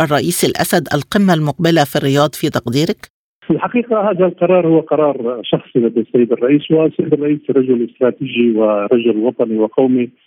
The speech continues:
Speaker 2: بالدرجة الأولى، وبالتالي هو من يقرر أنه سيحضر أم لا.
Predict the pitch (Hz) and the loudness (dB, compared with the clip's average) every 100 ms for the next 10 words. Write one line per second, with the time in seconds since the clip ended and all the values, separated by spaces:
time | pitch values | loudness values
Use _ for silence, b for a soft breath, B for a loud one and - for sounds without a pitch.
0 | b - 117 131 127 117 113 110 107 117 | b -4 -2 0 2 0 0 0 0 0
1 | 143 196 170 160 151 135 160 147 139 131 | 0 0 2 0 0 0 2 4 4 2
2 | - 143 113 117 117 117 110 143 147 139 | 2 -2 -2 -6 -4 -4 0 -2 0 -2
3 | 127 127 110 107 110 | 0 0 -2 -4 -4